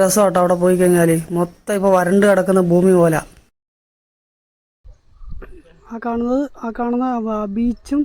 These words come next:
Speaker 2: കടലും കൂടെ. ആ ക-, ആ ബീച്ചിൻ്റെ പേരാണ്
Speaker 1: എട്ടിക്കുളം ബീച്ച്.
Speaker 2: അതിങ്ങനെ റൗണ്ടിൽ മൊത്തത്തിൽ ഇങ്ങനെ കവർ ചെയ്ത് ഇങ്ങനെ ഇരിക്കും. അതിൻ്റെ ചുറ്റുഭാഗം മൊത്തം നമ്മുടെ തെങ്ങുംതോപ്പും കാര്യങ്ങളൊക്കെ ആട്ടോ.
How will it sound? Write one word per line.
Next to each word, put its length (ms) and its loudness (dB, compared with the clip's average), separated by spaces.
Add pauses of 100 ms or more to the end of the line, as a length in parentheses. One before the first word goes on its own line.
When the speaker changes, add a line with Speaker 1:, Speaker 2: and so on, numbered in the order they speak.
(160)
Speaker 2:
കടലും 320 -6
കൂടെ. 200 -4
ആ 100 -10
ക-, 220 -8
ആ 80 -6
ബീച്ചിൻ്റെ 380 -2
പേരാണ് 280 -2 (300)
Speaker 1:
എട്ടിക്കുളം 640 0
ബീച്ച്. 300 2 (1500)
Speaker 2:
അതിങ്ങനെ 560 2 (100)
റൗണ്ടിൽ 380 0 (840)
മൊത്തത്തിൽ 540 -4
ഇങ്ങനെ 480 0
കവർ 220 -4
ചെയ്ത് 180 -2
ഇങ്ങനെ 300 -2
ഇരിക്കും. 220 -8 (180)
അതിൻ്റെ 280 -4
ചുറ്റുഭാഗം 540 0
മൊത്തം 360 -2 (760)
നമ്മുടെ 240 -2 (180)
തെങ്ങുംതോപ്പും 520 0
കാര്യങ്ങളൊക്കെ 480 -4
ആട്ടോ. 180 -10